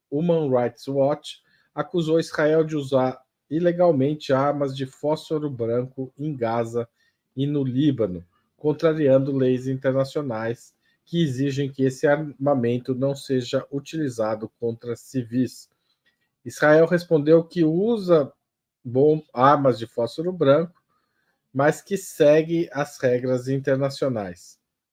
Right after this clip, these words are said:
No último final de semana, no entanto, o Ministério do Interior palestino afirmou que Israel intensificou o uso deste tipo de armamento, atingindo população civil.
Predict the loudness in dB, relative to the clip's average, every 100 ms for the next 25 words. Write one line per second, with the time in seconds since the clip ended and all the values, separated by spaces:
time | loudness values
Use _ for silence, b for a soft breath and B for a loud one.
0 | _ _ -4 2 4 4 0 -6 -8 -2
1 | -2 0 0 2 4 4 4 2 2 8
2 | 8 8 0 -2 -2 -2 -2 0 4 4
3 | 2 -2 -2 0 0 0 -2 -4 -4 -2
4 | -2 0 0 0 -4 -8 0 2 2 2
5 | b b _ -6 -4 -4 -4 -4 -10 -8
6 | -10 -2 0 0 -2 -4 -2 0 0 -2
7 | -6 -6 -6 -10 -14 -12 -12 -8 -2 0
8 | 0 -2 -2 -4 -10 -10 -10 -6 -6 -6
9 | -8 -10 -10 -10 -10 -10 -10 -12 -10 -12
10 | -10 -14